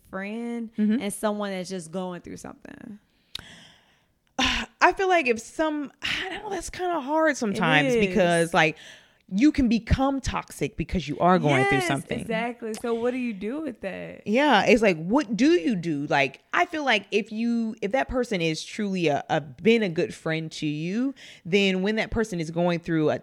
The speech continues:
Speaker 2: a toxic point in their life, then I feel like you should try to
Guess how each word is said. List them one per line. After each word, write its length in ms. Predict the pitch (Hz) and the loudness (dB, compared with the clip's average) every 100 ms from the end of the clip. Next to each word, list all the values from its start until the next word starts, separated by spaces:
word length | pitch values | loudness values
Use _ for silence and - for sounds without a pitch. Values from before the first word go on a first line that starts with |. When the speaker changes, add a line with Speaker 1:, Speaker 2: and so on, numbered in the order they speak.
| _ | _
Speaker 2:
a 140 | 151 143 | -4 -4
toxic 640 | - 185 170 - - _ | -4 -4 -4 -8 -14 _
point 280 | - 160 151 | 2 2 0
in 120 | 143 | 2
their 220 | 156 165 | 4 4
life, 480 | 147 123 131 - - - - - | 2 -4 -6 -8 -14 -20 -20 -2
then 280 | 165 170 165 | 2 4 4
I 160 | 143 | 0
feel 360 | 160 - 170 165 | 0 -2 0 2
like 440 | 147 135 139 - - - _ _ _ | 2 0 -4 -14 -18 -20 _ _ _
you 260 | 185 226 | -2 0
should 340 | 226 - 185 160 | 0 -2 -4 -6
try 540 | - 202 196 190 185 180 | -4 0 2 2 2 -2
to 680 | - 175 156 143 147 143 | -6 -4 -2 -2 -4 -4